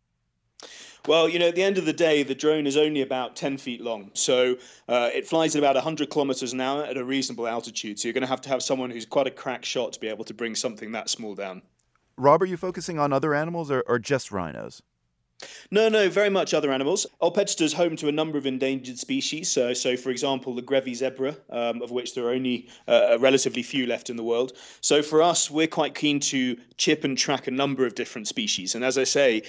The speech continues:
Speaker 1: it's not just about protecting them. Hopefully that will give us some insights into animal movements and behavior in the long run.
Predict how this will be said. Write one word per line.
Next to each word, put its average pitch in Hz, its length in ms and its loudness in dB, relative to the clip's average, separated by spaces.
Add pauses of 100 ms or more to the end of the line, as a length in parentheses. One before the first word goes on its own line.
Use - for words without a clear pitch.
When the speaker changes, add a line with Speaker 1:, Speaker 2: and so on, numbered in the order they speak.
(140)
Speaker 1:
it's 127 120 -4
not 151 180 0
just 139 180 -2
about 127 200 0
protecting 151 460 0
them. 104 180 -4
Hopefully 139 360 2
that 120 180 2
will 123 80 -2
give 123 140 -2
us 117 100 0
some 123 100 -4
insights 123 460 2
into 117 200 -6
animal 120 280 -2
movements 120 460 0
and 110 80 -8
behavior 107 440 -2
in 104 80 -8
the 104 80 -10
long 110 200 -4
run. 92 180 -10